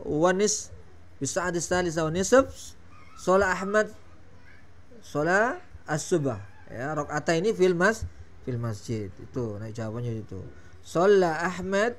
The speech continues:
ya, sholat Ahmad, ya, as-subha fil masjid raka'ataini bil jamaah,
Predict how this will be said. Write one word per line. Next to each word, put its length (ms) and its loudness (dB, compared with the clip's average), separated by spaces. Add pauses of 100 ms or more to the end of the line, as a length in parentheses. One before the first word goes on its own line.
(160)
ya, 320 -2
sholat 640 -2
Ahmad, 460 -4 (1500)
ya, 320 -6 (120)
as-subha 960 4
fil 360 0
masjid 400 -2
raka'ataini 1040 -2 (440)
bil 240 4
jamaah, 560 0